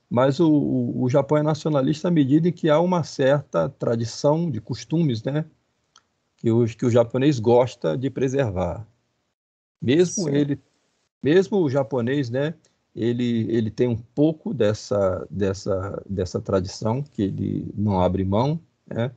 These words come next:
Speaker 1: Mas, ao mesmo tempo, a gente vê que, é, o Japão, desde o processo de industrialização do Japão,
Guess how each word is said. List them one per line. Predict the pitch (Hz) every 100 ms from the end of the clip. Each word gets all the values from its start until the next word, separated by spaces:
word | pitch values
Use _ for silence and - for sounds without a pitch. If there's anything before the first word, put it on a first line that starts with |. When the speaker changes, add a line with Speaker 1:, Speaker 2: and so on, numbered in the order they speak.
| _ _ _ _ _ _ -
Speaker 1:
Mas, | 104 110 127 143
ao | 143 135
mesmo | 135 147 156
tempo, | 151 123 131 147 196 160
a |
gente | 120 123 123
vê | 113 107 123
que, | 123 - 139 139 135 - - _ _ _ _
é, | 104 107 101 101 101 101 98 101 98 101 -
o | -
Japão, | 107 117 113 123 147
desde | 123 117 165 180 151
o |
processo | - 131 107 - 123 139 - 117 113 _ _ _ _ _ _ _
de | - 101 104
industrialização | 101 98 - - 98 98 95 - 101
do | 95
Japão, | 95 87 117 127